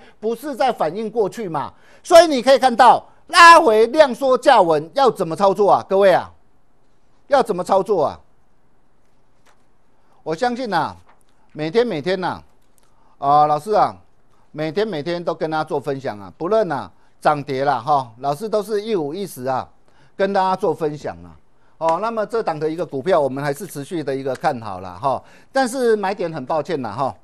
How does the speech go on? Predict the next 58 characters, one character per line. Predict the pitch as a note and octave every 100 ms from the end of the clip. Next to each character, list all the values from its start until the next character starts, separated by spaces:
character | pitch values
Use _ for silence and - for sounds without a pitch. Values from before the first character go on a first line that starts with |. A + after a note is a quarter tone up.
| _ _
因 | F#3+ G#3
为， | G#3+ F#3+ F3+ E3 - _ _ -
呃， | C#3 C#3+ C#3
法 | D3
规 | D3 F#3
的 | E3
一 |
个 | D#3
规 | D3 D#3+
定， | E3 D#3
盘 | C#3+ C#3+
中 | E3
的 | E3
一 | C#3+
个 | C#3
节 | C3+ C#3+
目， | D#3+ C3+ - _ -
哦， | B2+ B2+
老 | B2+
师， | D3 E3 E3 D#3+ D#3+ _ _ _
呃， | - B2+ B2 A#2+
纵 | - A3 D#3
然 | C3+ B2+ C3 C#3+ _ _ _
想 | - C3+
告 | E3 D3+
诉 | D#3
你， | A#2 F#2+ -
但 | D#3+
是 | D#3 E3
因 | D#3+
为 | D#3+
法 | B2+
规 | A2 C3+
规 | C3+
定 | B2+ C3 A2+
没 | A2
有 | B2+
办 | A#2 B2
法 | G2
告 | A#2 G#2
诉 | - G2
你。 | E2+ D2+ _ _
如 | D#3 A3
果 | G3+
你 | F#3
想 | C#3+ B2
知 | C#3+
道， | C#3 C3+ G#2 - _ _
你 | A2+
就 | A#2
把 | A#2+ G#2+
电 | A2+ B2+
话 | B2+
拨 | A#2+ A2
通， | A#2+ A2+ - _ _ _
哦， | - C3+ B2+
老 | C3
师， | - F3 F3